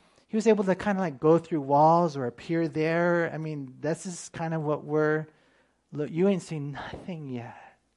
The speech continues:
And so this is what he's talking about, how life after death for the righteous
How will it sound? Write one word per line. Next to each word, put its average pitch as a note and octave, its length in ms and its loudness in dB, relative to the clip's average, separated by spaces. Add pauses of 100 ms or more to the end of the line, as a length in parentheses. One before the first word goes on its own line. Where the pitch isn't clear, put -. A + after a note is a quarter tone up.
(880)
And C#3+ 80 -10
so E3+ 120 -2
this E3 120 -4
is F#3 140 -10
what F#3+ 60 0
he's F3+ 100 -2
talking F#3 340 -4
about, C3+ 340 -4
how D3 520 0 (160)
life D3+ 340 -2
after D#3 300 -2
death D3+ 320 -4
for D#3+ 140 -10
the C#3 120 -10
righteous C#3+ 880 -6